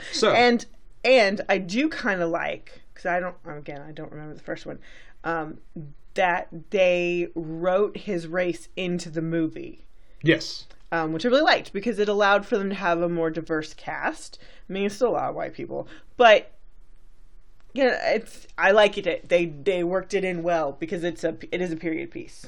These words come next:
Speaker 1: Yeah. Uh, Josh Gad is Hector McQueen.
Speaker 2: Love Josh, Josh Gad.
Speaker 1: He's good.
Speaker 2: He's good. He does not look good with that mustache. It's creepy.
Speaker 1: But he just gets to straight act in this movie. It's
Speaker 2: Yes.
Speaker 1: really nice. It's refreshing for him.
Speaker 2: He's another Tony winner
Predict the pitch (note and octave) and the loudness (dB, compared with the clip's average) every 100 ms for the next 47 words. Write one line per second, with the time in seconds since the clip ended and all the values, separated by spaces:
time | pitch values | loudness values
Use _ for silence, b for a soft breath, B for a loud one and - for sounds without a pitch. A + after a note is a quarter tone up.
0 | - A#3 F#3 F3+ - - B B B B | -6 0 0 0 -12 -16 B B B B
1 | C3 B2 G#2+ D3 C3 D3 C3+ D3+ C3+ C3+ | 4 4 4 0 2 2 2 0 -2 -4
2 | B2+ B2+ B2 B2 A#2+ D#3 - - - F3+ | -2 -4 -2 -4 -4 -8 -14 -18 -16 -12
3 | D3 C#3+ D3+ D3 - - - D#3 - D#3 | -12 -12 -12 -12 -14 -16 -16 -12 -6 -4
4 | E3 - - D3 C3+ D3 C#3+ D3 D#3 D#3+ | -4 -8 -14 -14 -10 -10 -10 -10 -10 -12
5 | - - - - - - - B2 C#3 C#3 | -14 -18 -18 -16 -16 -16 -8 -2 0 -2
6 | - - - - - - - C#4+ D4 G#3 | -6 -16 -18 -18 -18 -12 -4 -4 2 4
7 | G3 A3 C#4 B B B G3+ G3 F3 F3+ | 4 2 -2 B B B -8 -6 -4 -2
8 | E3+ E3+ G3 E3+ D#3+ D#3 D#3 D#3 D3 E3+ | 0 0 0 -2 -2 -2 -2 -2 -2 -2
9 | D#4 - F3 D#4 - - - - - - | 0 4 4 4 -2 -8 -10 -14 -14 -10
10 | A3 E3+ E3+ - B2 B2 C3 E3 D#3+ - | -6 -6 -8 0 0 2 0 -2 -4 -4
11 | B2+ - B2 B2 B2+ B2 A2+ G#2+ A2+ G#2+ | -6 0 2 2 -2 -4 -8 -8 -6 -6
12 | G2+ - A#2 A2+ A2+ G#2+ - A#2 A#2 C3 | -4 -2 -2 -2 -6 -8 -8 -6 -4 -4
13 | A#2+ G2+ - - - A2 A2 G3 - F#3 | -4 -6 -10 -12 -12 -10 -10 -12 -12 -8
14 | F3+ F3 F3+ E3 D3 D3 E3 F#3 | -6 -8 -8 -10 -10 -8 -8 -8